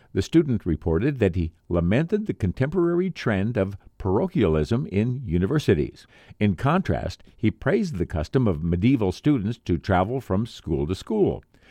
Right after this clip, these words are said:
He talked about how the German student goes from one university to another and is unlikely to finish at the same school they started at. Doctor Wallace lived up to that wandering lifestyle. He earned his degrees from the University of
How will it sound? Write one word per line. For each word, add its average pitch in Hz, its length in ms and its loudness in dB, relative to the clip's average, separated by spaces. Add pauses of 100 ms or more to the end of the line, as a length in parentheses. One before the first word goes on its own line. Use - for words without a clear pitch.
(120)
He 190 120 2
talked 233 300 0
about 185 200 0
how 156 240 0
the 123 160 -4
German 139 460 0
student 90 480 -4
goes 98 240 2
from 123 360 -2
one 92 240 0
university 78 680 -2
to 139 200 -2
another 175 400 -2 (380)
and 101 240 0
is 107 240 2
unlikely 107 540 0
to 104 140 0
finish 120 540 0
at 90 160 -6
the 98 80 -8
same 78 280 -4
school 90 300 0
they 120 140 0
started 196 460 -2
at. - 180 -8 (340)
Doctor 85 320 0
Wallace 85 500 2
lived 87 260 2
up 131 160 0
to 104 120 0
that 80 200 0
wandering 80 540 0
lifestyle. 92 760 0 (400)
He 98 220 4
earned 139 200 2
his 117 160 4
degrees 104 540 0
from 62 240 -8
the 104 120 -8
University 160 600 0
of 131 120 0